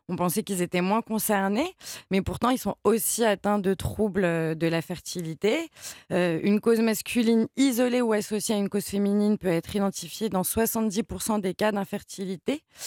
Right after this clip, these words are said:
Donc, euh, en revanche, on remarque que souvent, quand, euh, un couple n'arrive pas à faire d'enfants au bout de plusieurs mois, c'est souvent la femme qui va consulter seule.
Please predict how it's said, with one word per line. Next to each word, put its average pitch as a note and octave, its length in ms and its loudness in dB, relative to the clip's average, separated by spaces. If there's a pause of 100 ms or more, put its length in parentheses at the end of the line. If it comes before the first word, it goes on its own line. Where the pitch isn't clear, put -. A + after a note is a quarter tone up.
(440)
Donc, F3+ 280 0
euh, F3+ 500 2 (120)
en G#3 120 4
revanche, G#3 560 2
on G#3 140 2
remarque G#3+ 460 0
que F3+ 220 4
souvent, A3+ 560 2
quand, G3 360 0
euh, F#3 180 4
un F#3+ 140 4
couple G3+ 240 -2
n'arrive G3 240 2
pas G#3 100 2
à G3 60 0
faire G3 160 0
d'enfants F#3+ 500 4
au E3 60 2
bout F3 160 -2
de F3 100 4
plusieurs F#3 460 0
mois, A3+ 160 4
c'est A#3 160 -4
souvent G3+ 300 0
la F#3+ 140 4
femme A#3+ 220 -2
qui A#3 140 -2
va G3 120 2
consulter G#3+ 540 0
seule. G3+ 380 0